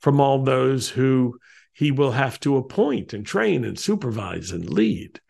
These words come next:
And that's one of the fascinating aspects here. Moses is one of those great leaders who can lead and at the same time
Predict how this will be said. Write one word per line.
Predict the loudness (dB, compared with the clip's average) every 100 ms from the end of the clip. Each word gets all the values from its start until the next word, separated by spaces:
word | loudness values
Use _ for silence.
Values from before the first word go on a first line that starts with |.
| -18 -16 -4 2
And | 4
that's | 4 2
one | 4 4
of |
the | 4
fascinating | 2 -2 -2 0 2 4 4 0 -2 -4
aspects | -4 -2 -4 -4 -6 -4
here. | -4 -6 -8 -14 -18 -16 -16 -6
Moses | 2 6 8 6 6 2 0 -4 -6 -10 _ _ _ -2
is | 0 2
one | 0 2 4 4
of | 2 2
those | 0 2 2 0 -2 -6 -10 -10
great | -6 2 4 4 2
leaders | 0 2 2 0 -4 -8 -4
who | -2
can | 0 2 2 2 0
lead | 4 4 4 -2 -8 -14 _ -20 -20 -18 -4
and | -2 0
at | 0 -2
the |
same | 0 2 4 4
time | 2 0 0 0 0 -2